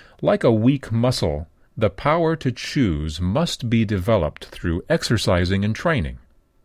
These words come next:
When you have chosen God, God is always at work in you to make you willing and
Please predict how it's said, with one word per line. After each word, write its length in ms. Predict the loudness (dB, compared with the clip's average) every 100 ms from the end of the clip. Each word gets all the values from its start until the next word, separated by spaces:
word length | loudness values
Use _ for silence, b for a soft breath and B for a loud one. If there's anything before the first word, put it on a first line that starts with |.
| b b b b 4
When 180 | 6
you 80 | 6
have 160 | 4 0
chosen 480 | 0 0 2 2 4
God, 500 | 4 4 0 -8 -12 _ _ _ _ -6
God 400 | -2 0 0 0
is 180 | 0 0
always 500 | 0 0 2 0 0
at 120 | -2
work 320 | 0 -2 0 -2
in 120 | -2
you 240 | -2 -6 -4
to 120 | 0
make 380 | 2 2 0 0
you 120 | 0
willing 600 | 2 2 2 0 -2 -2
and 220 | 0 0